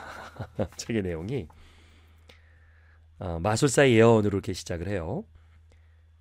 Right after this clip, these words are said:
"반갑습니다. 당신은 많은 책들 사이에서 우연히 이 책을 읽게 됐을지 모르겠지만, 저는 당신이 이 글을 읽게 될 것을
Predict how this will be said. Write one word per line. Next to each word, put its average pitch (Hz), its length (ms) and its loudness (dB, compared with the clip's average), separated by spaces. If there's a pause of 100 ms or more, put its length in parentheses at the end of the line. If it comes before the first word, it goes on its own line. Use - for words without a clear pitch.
(140)
"반갑습니다. 101 720 -2 (140)
당신은 117 500 0 (500)
많은 113 300 0
책들 127 260 -2
사이에서 107 640 0
우연히 107 300 2
이 117 220 -6
책을 127 340 -2
읽게 110 320 -4
됐을지 101 480 -4
모르겠지만, 95 800 -6 (200)
저는 98 280 -2 (320)
당신이 95 480 -6 (260)
이 107 140 -2
글을 113 260 2
읽게 110 280 -2
될 104 120 -2
것을 131 380 -2